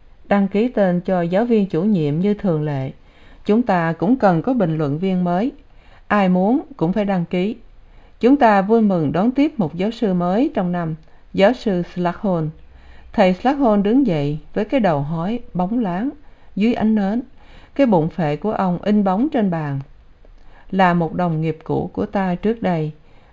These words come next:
và đã đồng ý nhận dạy môn độc dược." "Độc dược? Độc dược à?" Mấy từ này dội đi dội lại khắp phòng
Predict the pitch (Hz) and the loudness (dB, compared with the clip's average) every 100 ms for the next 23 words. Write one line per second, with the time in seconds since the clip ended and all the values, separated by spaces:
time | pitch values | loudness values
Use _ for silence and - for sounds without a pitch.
0 | - 185 185 214 233 165 - 165 214 294 | -2 4 4 4 2 0 0 -2 -2 -2
1 | - 165 147 156 156 143 170 180 160 - | -2 0 0 -2 -2 -2 -2 -4 -4 -6
2 | 151 147 156 143 - - - - - - | -6 -6 -6 -6 -12 -20 -20 -20 -20 -20
3 | - - - - - - 180 170 165 170 | -20 -20 -20 -20 -16 -2 0 0 0 0
4 | 175 226 - - - - - - - 196 | 0 -2 -6 -18 -20 -20 -20 -10 -2 -2
5 | 165 185 196 208 185 147 139 - - _ | 0 0 0 0 -2 -4 -8 -20 -20 _
6 | - - - - - - - - - 226 | -20 -20 -20 -20 -20 -20 -20 -20 -2 2
7 | 320 - 185 165 165 151 143 160 160 190 | 2 2 0 0 -2 -2 0 0 2 0
8 | 190 175 165 180 160 151 294 294 214 175 | 0 0 0 0 -2 -2 -4 -2 -2 -2
9 | 151 | -2